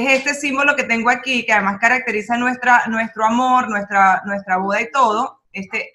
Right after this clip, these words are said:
este símbolo, si el símbolo infinito,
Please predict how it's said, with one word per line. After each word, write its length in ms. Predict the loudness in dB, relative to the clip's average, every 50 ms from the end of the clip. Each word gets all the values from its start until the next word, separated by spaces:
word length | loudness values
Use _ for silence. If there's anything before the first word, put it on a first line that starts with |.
| -12
este 200 | -12 -10 -10 -12
símbolo, 500 | -14 -8 -6 -6 -4 -2 -2 -2 -4 -4 -6 -10 _ _ _ _ _ _ _ _
si 140 | -4 -2 0
el 100 | 0 0
símbolo 360 | 0 -2 -2 0 0 0 0
infinito, 840 | 0 0 -2 -2 0 2 2 2 0 2 4 4 6 6 4 0